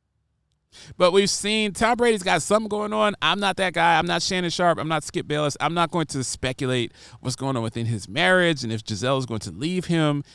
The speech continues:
if he continues to play football and why he left training camp, for, for a couple of weeks. I, I'm not gonna get into that. I think that's such bad television and radio. That's, that's really awful. And I'm not gonna get into that,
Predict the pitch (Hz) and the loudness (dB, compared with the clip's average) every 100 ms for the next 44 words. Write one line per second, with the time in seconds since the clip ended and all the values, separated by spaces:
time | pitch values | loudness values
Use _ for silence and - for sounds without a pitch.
0 | _ - 131 123 - 165 156 139 143 123 | _ -10 -6 -6 -4 -2 -2 -2 -4 -4
1 | - 120 123 123 120 98 101 135 147 156 | -4 -4 0 2 2 0 -2 0 2 0
2 | 131 120 135 - 143 131 120 - 120 113 | -2 0 -2 -2 -4 -4 -6 -4 -4 -4
3 | - _ _ _ _ - 120 117 113 - | -6 _ _ _ _ -6 0 2 0 -2
4 | 113 104 147 127 110 101 117 113 - - | -4 -2 0 0 -2 -4 -4 -6 -8 0
5 | 131 147 - 151 190 160 - 101 - 95 | 2 2 2 -2 0 -2 -2 -8 -8 -8
6 | 95 95 95 104 123 135 156 - 202 - | -8 -6 -4 -2 -4 -2 0 2 0 -2
7 | - - 117 123 123 117 - _ - - | -10 -4 0 2 2 0 -6 _ -20 -6
8 | - 127 117 113 110 107 104 - 95 90 | 2 2 2 0 0 0 -2 -4 -8 -6
9 | 110 113 110 104 104 98 131 139 - 175 | -4 -2 -2 0 0 0 0 -2 -2 -2
10 | - 110 127 131 110 - 90 90 - - | -2 0 2 2 2 -2 -4 -6 -10 -18
11 | - _ _ _ _ _ - 143 175 185 | -20 _ _ _ _ _ 0 2 2 2
12 | 185 165 175 175 170 165 170 156 | 2 0 0 -2 0 2 4 2